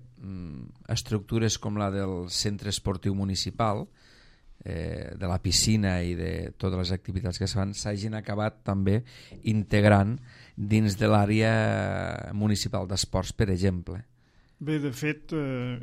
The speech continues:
Speaker 2: és així, vull dir, és, és com dieu. Eh, el, ja des de fa temps lo que es va buscar és encabir i pel millor funcionament i també per la seva optimització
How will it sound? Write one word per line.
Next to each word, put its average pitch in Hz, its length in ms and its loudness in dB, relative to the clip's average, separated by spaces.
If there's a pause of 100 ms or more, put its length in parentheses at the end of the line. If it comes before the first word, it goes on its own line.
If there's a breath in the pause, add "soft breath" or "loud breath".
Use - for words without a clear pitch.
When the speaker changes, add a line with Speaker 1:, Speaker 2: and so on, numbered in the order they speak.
Speaker 2:
és 139 120 -4
així, 135 380 -6
vull 139 300 -8
dir, 123 260 -2
és, 123 140 -6 (640 loud breath)
és 165 240 -2
com 143 240 0
dieu. 127 320 0 (720 loud breath)
Eh, 196 80 0
el, 139 1500 2
ja 139 460 -2
des 131 260 -4
de 135 140 -2
fa 139 180 -6
temps 143 380 -4
lo 131 160 -4
que 135 80 -4
es 127 100 -4
va 139 140 -2
buscar 135 560 -6
és 135 180 -6
encabir 131 840 -4
i 123 240 -6 (320)
pel 143 180 2
millor 143 300 2
funcionament 131 760 -2
i 127 140 -8
també 127 240 -4
per 123 160 -6
la 127 160 -4
seva 135 240 -2
optimització 131 960 -4